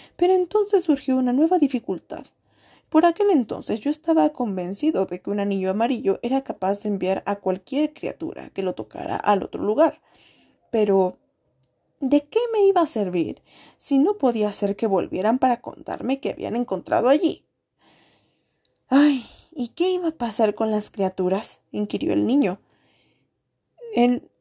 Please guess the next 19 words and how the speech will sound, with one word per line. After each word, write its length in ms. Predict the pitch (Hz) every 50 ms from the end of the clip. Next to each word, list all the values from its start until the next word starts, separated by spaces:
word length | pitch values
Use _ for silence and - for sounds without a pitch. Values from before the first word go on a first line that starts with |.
| _ _
en 200 | - - 247 240
menudo 400 | 240 240 247 294 392 453 359 254
lío 580 | 254 220 202 214 247 294 370 262 220 214 208 -
estaría 580 | - 226 220 - 220 202 196 208 220 262 294 302
si 220 | 302 - - 226
no 180 | 208 208 233 -
podrían 460 | - 247 233 220 220 233 247 254 247
regresar". 680 | 254 202 196 - - - - - - - 330 320 - _ _ _ _ _ _ _ _ _ _ _ - - 185 - _ _ - - - - - _ _
"Te 100 | - 196
empeñas 840 | 190 190 196 185 - - - 185 202 226 226 226 226 220 - -
en 180 | 214 202 208 208
mirarlo 420 | 208 208 - - - 262 247 240
todo 240 | - 233 240 269 269
desde 160 | 254 220 220
el 120 | 202 202 202
punto 300 | - 269 302 320 339 294
de 100 | 240 214
vista 240 | 247 277 - - 330
equivocado", 680 | 320 311 247 - - - - - - - - - _